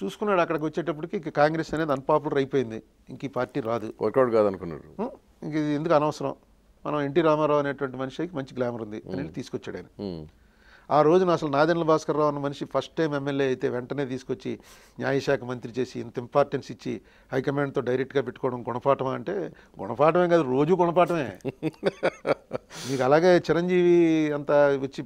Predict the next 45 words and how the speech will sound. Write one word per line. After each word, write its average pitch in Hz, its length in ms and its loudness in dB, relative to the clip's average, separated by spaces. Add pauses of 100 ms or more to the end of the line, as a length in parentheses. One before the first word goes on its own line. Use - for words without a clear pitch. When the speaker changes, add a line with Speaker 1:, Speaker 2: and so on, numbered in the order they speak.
(140)
Speaker 1:
ఫుల్గా 180 320 0
చిరంజీవిని 170 400 0
మొట్టమొదటి 151 460 -4
నుంచి 160 180 -4
ఎంకరేజ్ 143 320 -4
చేసిన 147 200 -4
ఆయన 165 100 -8
సంగీత 143 400 -4
వెంకటరెడ్డి 110 360 -8
గారు. 92 220 -10
Speaker 2:
అవును. 87 260 -4 (540)
Speaker 1:
సంగీత 147 240 -2
వెంకటరెడ్డి 147 340 -4
గారు 147 100 0
మా 139 120 0
జిల్లా 131 260 0
ఆయనే. 110 280 -8 (180)
Speaker 2:
అవును. 90 300 -4
Speaker 1:
ఆయన 135 100 -4
కాంగ్రెస్ 139 520 -2
తరఫున 139 200 -6
మంత్రి 123 300 -10
చేశారు, 123 300 -6
రెండుసార్లు 120 400 -4
మంత్రి, 120 340 -10 (600)
అన్నీ 185 140 0
చేశారు. 139 360 -2
Speaker 2:
అవును. 92 300 0 (280)
Speaker 1:
ఆయనకు 202 280 4
చ-, 180 60 2
చ-, 151 420 0 (340)
చిరంజీవిని 180 380 2
తీసుకురావాలనుకున్నాడు. 156 680 0
అలాగే 156 160 4
హరిరామ 139 320 4
జోగయ్య 120 300 0
గారు. 110 140 -4
Speaker 2:
ఉమ్. 92 280 -8 (440)
Speaker 1:
వీళ్ళంతా 147 200 0
కాంగ్రెస్ 170 380 6
నుంచే 185 240 6
వెళ్ళి 180 220 4
Speaker 2:
అవును. 110 220 6
Speaker 1:
తీసుకొచ్చారు. 110 420 -6
Speaker 2:
అవును. 95 260 0